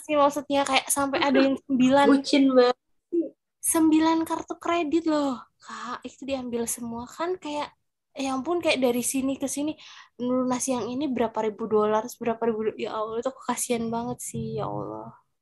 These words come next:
Speaker 1: Sedangkan kayak gaji kita tuh nggak bisa pun kayak menutupi sekali bayar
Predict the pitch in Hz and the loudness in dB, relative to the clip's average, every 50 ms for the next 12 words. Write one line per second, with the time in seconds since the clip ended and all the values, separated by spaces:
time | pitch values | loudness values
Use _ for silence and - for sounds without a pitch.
0 | _ - - - - - - - 240 247 240 233 233 240 254 254 240 240 - 240 | _ -20 -20 -20 -10 -6 -2 2 4 6 6 6 6 4 4 4 4 4 4 4
1 | 226 233 226 208 226 208 240 247 254 269 269 - 339 339 311 - - - - _ | 4 2 2 2 0 -2 -2 0 0 0 0 0 0 0 2 0 -2 -2 -6 _
2 | _ - 226 254 247 233 - - 262 254 262 - - 262 247 254 247 254 233 - | _ -4 -2 0 2 4 4 4 4 2 0 -2 -2 -2 -2 -2 -2 -4 -6 -4
3 | 247 254 254 240 240 233 - - 233 - - 247 240 - - - - 226 233 233 | -6 -6 -6 -4 -6 -6 -6 -8 -10 -8 -6 -8 -8 -8 -8 -4 -4 -2 -2 -2
4 | 233 233 226 214 220 220 220 220 220 214 214 | -4 -6 -4 -2 -2 0 0 0 0 0 -2